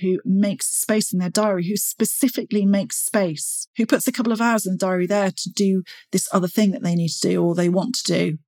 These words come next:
or to go and, you know, do something that's not work related at all. You know, who do I need to be to commit to making these changes or to, to commit to creating this vision for myself?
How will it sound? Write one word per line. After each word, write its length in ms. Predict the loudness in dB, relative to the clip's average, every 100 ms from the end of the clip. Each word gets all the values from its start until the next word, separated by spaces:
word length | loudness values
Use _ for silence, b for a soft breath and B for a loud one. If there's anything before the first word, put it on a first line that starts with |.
| _ 0
or 280 | 0 0 -2
to 100 | -4
go 360 | 0 2 2 2
and, 300 | 2 0 0
you 120 | -2 0
know, 180 | 0 -4 -8 _
do 120 | 2
something 300 | 2 0 0
that's 180 | 2 2
not 160 | 2 2
work 240 | 0 0
related 340 | 0 0 0
at 160 | 0 2
all. 280 | 2 2 -4 -10 _
You 120 | 0
know, 100 | 2
who 220 | 4 4
do 120 | 4 2
I 80 |
need 160 | 0 -2
to 60 | -2
be 180 | -2 -2
to 140 | -4
commit 300 | 2 2 2 0
to 100 | 0
making 220 | 2 0
these 180 | 0 2
changes 640 | 2 4 2 0 -2 -8 B B B
or 160 | 0 0
to, 200 | -2 -8 _
to 140 | -2 0
commit 340 | 4 2 2 -4
to 100 | -6
creating 400 | -4 -2 -2 -2
this 140 | -4 2
vision 300 | 2 2 0
for 120 | 0
myself? 640 | 0 -2 -2 -4 -6 -12